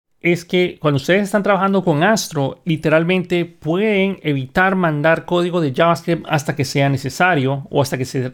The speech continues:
requiera ejecutar algo o cuando el elemento entre en pantalla. Cosa que frameworks como, como Meta Frameworks, digámoslo así, como Next ya está haciendo, pero Astro ya lo trae y ya lo está, ya lo tiene mucho más maduro. En fin, yo los invito a que prueben Astro.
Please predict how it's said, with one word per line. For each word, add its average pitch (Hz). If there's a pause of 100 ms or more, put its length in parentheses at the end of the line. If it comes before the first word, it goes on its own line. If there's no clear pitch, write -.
requiera -
ejecutar 165
algo 143
o 156
cuando 139
el 131
elemento 151
entre 180
en 139
pantalla. 131 (340)
Cosa 240
que 196
frameworks 214
como, 131 (120)
como 135
Meta 135
Frameworks, 190
digámoslo 156
así, 165
como 147
Next 151
ya 151
está 170
haciendo, 139 (320)
pero 165
Astro 180
ya 170
lo 175
trae 156 (100)
y 160
ya 156
lo 151
está, 147
ya 156
lo 160
tiene 156
mucho 151
más 135
maduro. 131 (580)
En 139
fin, 220
yo 160
los 262
invito 208
a -
que 156
prueben 170
Astro. -